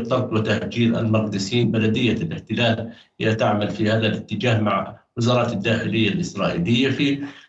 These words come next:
الجمعيات الاستيطانية كما توظف في هذا الاتجاه، بالإضافة إلى أن أجهزة الأمن الإسرائيلية هي تشارك في هذه العملية. ولذلك كل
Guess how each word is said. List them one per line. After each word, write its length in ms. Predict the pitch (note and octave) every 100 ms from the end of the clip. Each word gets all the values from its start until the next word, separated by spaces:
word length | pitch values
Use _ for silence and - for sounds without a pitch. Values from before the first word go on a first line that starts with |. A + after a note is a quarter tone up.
| -
الجمعيات 680 | C3 B2+ C3 A#2 B2 A#2 A#2
الاستيطانية 840 | A2 - A2+ G#2+ A2+ A#2+ A2+ G2
كما 460 | A2 G#2+ G#2+ F#2+ - -
توظف 440 | B2 C3 A#2 G#2+ G#2
في 160 | G#2
هذا 180 | A2 G#2
الاتجاه، 580 | F#2 F#2 - G#2 C#3+ D3
بالإضافة 640 | F3 C#3 B2 B2+ C3 A#2+
إلى 520 | A#2 A#2 A2+ A2+ A2+ A#2 - _ -
أن 180 | A#2+ A#2
أجهزة 600 | A2+ A#2 G#2+ G2+ G2 A2+
الأمن 280 | A2 B2 G#2
الإسرائيلية 880 | F2+ A#2 - F2 G#2 A#2 A2 A2
هي 60 | G#2
تشارك 540 | G#2 G2+ - C3+ A2 -
في 340 | A2 A2 A2+ -
هذه 420 | B2 A2+ G#2 -
العملية. 540 | G2+ G2 G2+ G#2+ G#2
ولذلك 600 | F#2 G2 A2 D3 C3 A2+
كل 340 | - D#3+ A#2+